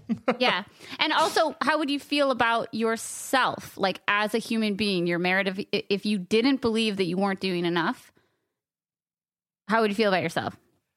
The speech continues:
Speaker 1: I would treat myself better, right? I would, I would feel
Speaker 2: Yeah.
Speaker 1: more empathy for myself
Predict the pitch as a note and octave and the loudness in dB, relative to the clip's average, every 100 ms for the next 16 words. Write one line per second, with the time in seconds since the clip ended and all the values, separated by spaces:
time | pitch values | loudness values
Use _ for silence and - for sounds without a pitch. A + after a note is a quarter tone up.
0 | _ _ - D#3+ D#3 - D#3 C3 B2+ A2+ | _ _ 0 2 2 0 0 0 0 -2
1 | A2+ - G2+ - _ C3 B2+ - C3 B2 | -2 -2 -6 -8 _ 0 0 0 -2 2
2 | A#2+ A#2 B2+ - _ _ _ _ _ _ | 2 0 -6 -16 _ _ _ _ _ _
3 | _ _ - B2+ B2+ B2 B2 - D#3 C#3+ | _ _ -4 0 2 0 -4 -6 0 2
4 | D3 C#3 G3 F#3 - C3 B2+ C3 C#3 C3+ | 4 2 2 -2 0 0 2 2 0 -2
5 | C3+ - A2 - A#2+ G#2+ G#2+ G2+ A2+ G2+ | -2 -2 -4 -2 0 0 0 -4 -2 -2
6 | B2 - | -4 -10